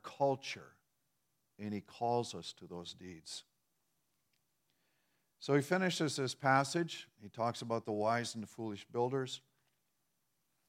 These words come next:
He says, "One built on sand, the other built on rock." It was, um, interesting for me when we moved up into this area to find that most houses are built on sand. Um,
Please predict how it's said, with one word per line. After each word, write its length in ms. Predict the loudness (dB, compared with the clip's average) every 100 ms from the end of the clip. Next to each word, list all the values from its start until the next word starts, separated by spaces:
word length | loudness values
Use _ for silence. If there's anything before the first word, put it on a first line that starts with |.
| _
He 60 | -8
says, 300 | -4 -4 -4
"One 200 | -4 2
built 300 | 2 2 0
on 160 | -2
sand, 460 | -4 -4 -2 -2 -2
the 100 | -2
other 160 | -2
built 340 | -4 -6 -8 -6
on 160 | -10
rock." 460 | -6 -2 0 0 -6 _ _ _ -20 _ _ _
It 100 | 4
was, 360 | 6 6 2 -8 -2
um, 320 | -2 -2 -8 _ _ _ _ _ _ _ _ _
interesting 560 | -6 -2 -2 -2 -4 -4
for 140 | -4
me 320 | -2 -2 -2
when 220 | -4 -4
we 100 | -4
moved 340 | -2 -2 0 2
up 200 | 0 0
into 180 | -4 -4
this 240 | -6 -2
area 320 | 0 2 0
to 100 | -4
find 300 | -6 -6 -6
that 160 | -6 -8 -12
most 300 | -12 -10 -10
houses 440 | -4 -2 -2 -6 -8
are 80 |
built 320 | -6 -6 -6 -8
on 220 | -12 -10
sand. 200 | -12 -12 -18 _ _ _ _ _ _ _ -12
Um, 300 | -8 -8 -10